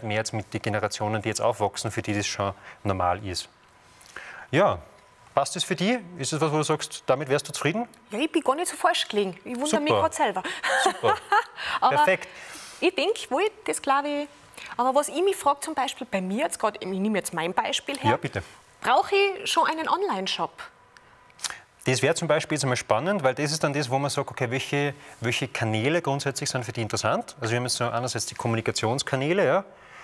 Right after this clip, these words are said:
Speaker 1: und dann haben wir aber, ähm, sag ich jetzt mal, wie kann man von online, ja,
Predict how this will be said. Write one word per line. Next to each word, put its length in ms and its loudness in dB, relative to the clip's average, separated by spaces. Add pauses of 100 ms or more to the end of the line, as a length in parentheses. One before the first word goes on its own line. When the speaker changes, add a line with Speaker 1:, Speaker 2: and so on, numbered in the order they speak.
(240)
Speaker 1:
und 240 -2
dann 340 2
haben 140 2
wir 80 4
aber, 720 4
ähm, 80 -6
sag 120 -4
ich 80 -2
jetzt 120 -4
mal, 140 0 (260)
wie 140 -2
kann 180 0
man 120 2
von 260 -2
online, 560 2
ja, 200 2